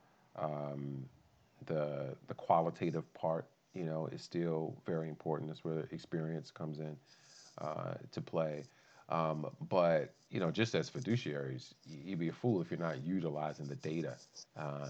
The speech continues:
that you have there. That's one of the benefits as we've gotten bigger, and we have, you know, two billion plus under management now,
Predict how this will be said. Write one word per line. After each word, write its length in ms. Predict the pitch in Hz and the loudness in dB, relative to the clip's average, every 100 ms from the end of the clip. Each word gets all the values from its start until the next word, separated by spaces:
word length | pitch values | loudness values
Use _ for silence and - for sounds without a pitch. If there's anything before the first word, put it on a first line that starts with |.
| - | -4
that 180 | 82 - | -6 -6
you 80 | 71 | -4
have 340 | 78 80 73 | -2 0 -2
there. 180 | - 73 | -6 -4
That's 160 | 78 - | -4 -2
one 120 | 95 | 0
of 60 | 82 | 0
the 60 | |
benefits 540 | 71 85 85 80 76 - - - - - - - - | 0 0 0 -2 -4 -10 -20 -20 -20 -20 -20 -20 -4
as 140 | 92 95 | -2 -2
we've 140 | 78 | 2
gotten 280 | 87 76 76 | 4 4 4
bigger, 380 | 98 98 78 78 - _ - - - - _ _ - - | 4 6 4 0 -10 _ -20 -20 -20 -20 _ _ -20 -6
and 280 | 87 80 - | -2 -2 0
we 80 | 85 | -2
have, 80 | 78 78 | -2 -4
you 60 | - | -2
know, 240 | 78 71 - _ - | -2 -2 -8 _ -20
two 140 | - 90 | -6 0
billion 240 | 87 80 | 2 0
plus 260 | 73 82 - | 2 0 2
under 140 | 71 | -2
management 500 | 78 101 104 80 76 | -2 -2 -2 -4 -6
now, 340 | 76 73 71 | -4 -4 -6